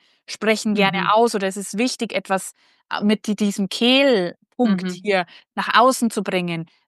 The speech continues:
Speaker 1: Hier ist ja, sitzt ja auch unsere Wahrnehmung, also wir nehmen wahr und sprechen gleich aus und das ist für uns auch ganz, ganz oft wichtig, damit sich das nicht zu sehr in unserem System festsetzt.
Speaker 2: Ja.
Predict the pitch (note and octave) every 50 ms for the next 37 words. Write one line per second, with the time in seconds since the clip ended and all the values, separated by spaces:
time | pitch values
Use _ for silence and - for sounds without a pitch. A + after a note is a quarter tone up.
0 | _ _ _ _ _ _ _ _ _ - G#3+ - G#3+ A#3 A#3 A#3 - A3 F#3 G3+
1 | - A#3 A3 - - - B2 G#3 G3 G#3 G#3 G3+ - F#3 F#3 G3 G#3 A#3 C4 B3
2 | A#3 G3+ F#3 F3+ F3 F3+ F3+ G3 F#3 F#3+ F#3+ F#3+ G3 G3+ G3 F#3+ F#3+ F3+ G3+ G#3
3 | G#3+ G#3+ - - F#3+ - - G#3+ G3+ G3 - G3+ F3+ F#3 F3 F3 - - G#3 A3
4 | A#3 A3+ G3 F#3+ F3+ F3+ F#3+ G3 G3 - - G3+ - G#3 G#3+ G#3 - F3+ F3+ -
5 | G3 F#3 F#3 - F3+ F3+ F3 - F3 - - - B3+ - - - G#3 - - F#3+
6 | F#3+ G3+ B3+ C#4+ - - - A3 - - - F#3+ - - - F#3+ F#3 - - -
7 | G3+ F3+ - F#3 F3+ F3+ F3+ - F#3 F3+ - F3+ F3 F3 - F3 - - - F3
8 | E3+ E3+ - G#3 G#3 - - - - A3 - - - G3 F#3+ F3+ E3+ - - -
9 | -